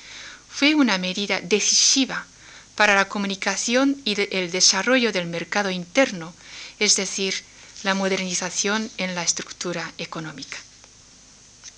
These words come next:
Existían más de doscientos hans en todo el país,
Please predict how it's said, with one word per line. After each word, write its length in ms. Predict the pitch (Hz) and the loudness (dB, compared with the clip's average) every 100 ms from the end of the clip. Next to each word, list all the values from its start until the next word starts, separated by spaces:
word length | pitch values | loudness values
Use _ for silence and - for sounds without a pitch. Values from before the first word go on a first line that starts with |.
| - - - - - - - | -20 -20 -18 -18 -18 -20 -4
Existían 720 | 233 - 226 - 285 277 247 240 - - - - - - - | 4 4 4 6 8 8 6 0 -10 -20 -20 -20 -20 -20 0
más 340 | 226 254 - | 4 6 4
de 160 | 208 196 | 2 -2
doscientos 960 | 190 220 214 - 269 277 247 202 - - | 0 2 2 4 4 4 4 4 4 2
hans 520 | 214 160 - - - - - | 0 0 2 2 0 -12 -18
en 180 | - 175 | -12 -10
todo 240 | 175 220 202 | -2 -2 -2
el 120 | 175 | -4
país, 540 | 170 160 - - - | -6 -8 -4 -2 -2